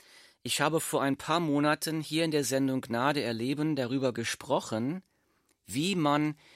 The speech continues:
die Stimme von Jesus Christus hören kann. Wenn du das hören möchtest, dann kannst du diesen Vortrag auf dem, meinem Podcast Gnade erleben finden.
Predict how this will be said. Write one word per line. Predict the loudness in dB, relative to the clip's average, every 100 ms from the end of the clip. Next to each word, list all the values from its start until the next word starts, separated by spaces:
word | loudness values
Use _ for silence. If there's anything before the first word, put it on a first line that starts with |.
| _ -6
die | -4
Stimme | -2 0 2 2
von | 0 -2 0
Jesus | 0 -2 -2 -4 -4
Christus | -4 -6 -4 -6 -2
hören | 0 0 -2
kann. | -6 -10 -10 -14 _ _ _ _ _ _ _ _ _ _ _ _ _ _ _ _ _ -6
Wenn | -2
du | -2
das | 2 2 2 -2 -8 _ _ _ _ _ _
hören | -4 0 2 2
möchtest, | 0 -2 -4 -6 -2
dann | -4
kannst | -2 -2 0 -4
du | -6
diesen | -4 -2 -2
Vortrag | 0 0 0 -2 -2 -2 -4 -20 _ _ _ -20 _
auf | -6 -4
dem, | -2 -2 0
meinem | 0 0
Podcast | 0 -4 -4 -4 -2 -2 -6
Gnade | -4 -2 2 0 0
erleben | -4 -2 0 0 0 -4
finden. | -4 -4 -4 -6 -12